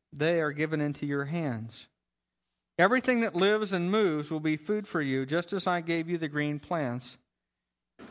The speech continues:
I now give you everything. But you must not eat meat that has its lifeblood in it. And for your lifeblood I will surely demand an accounting. I will demand an accounting from every animal, and from each man, too, I will demand an accounting for the life of his fellow man.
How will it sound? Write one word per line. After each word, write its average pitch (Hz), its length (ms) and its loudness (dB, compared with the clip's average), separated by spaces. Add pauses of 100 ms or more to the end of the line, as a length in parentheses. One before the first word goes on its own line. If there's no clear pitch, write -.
I 156 180 2
now 170 220 4
give 165 200 -4
you 160 160 -2
everything. 143 680 -2 (340)
But 147 180 -4
you 160 80 0
must 208 340 0
not 208 220 2
eat 202 180 -4
meat 165 300 -2
that 156 100 0
has 156 220 -2
its 151 160 -8
lifeblood 151 640 0
in 180 100 0
it. 135 140 0 (760)
And 147 140 -2
for 147 140 -2
your 214 260 2
lifeblood 135 560 0
I 131 140 2
will 123 140 -6
surely 170 360 -2
demand 135 380 -2
an 120 100 -2
accounting. 123 680 -6 (680)
I 135 80 0
will 143 80 -2
demand 151 320 2
an 151 100 -2
accounting 170 480 -2
from 160 140 -2
every 160 240 0
animal, 160 440 0 (440)
and 160 120 0
from 180 220 4
each 190 220 -2
man, 185 320 0
too, 208 260 0
I 165 120 4
will 165 100 -4
demand 160 320 0
an 151 120 -2
accounting 190 560 0
for 156 140 -4
the 147 80 -2
life 160 320 0
of 151 120 -10
his 147 140 -4
fellow 151 300 0
man. 131 500 -4